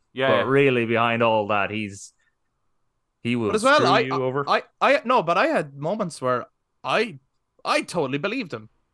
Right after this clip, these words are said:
Speaker 3: I totally bought in. I was like, "I, I believe this guy,
Speaker 1: Yeah.
Speaker 3: actually.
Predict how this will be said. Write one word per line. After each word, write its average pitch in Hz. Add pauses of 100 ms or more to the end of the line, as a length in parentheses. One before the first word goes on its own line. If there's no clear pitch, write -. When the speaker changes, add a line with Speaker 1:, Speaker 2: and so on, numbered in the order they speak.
(540)
Speaker 3:
I 277
totally 214
bought 208
in. 185
I 151
was 160
like, 170
"I, 269
I -
believe 180
this 135
guy, 107 (280)
Speaker 1:
Yeah. -
Speaker 3:
actually. 117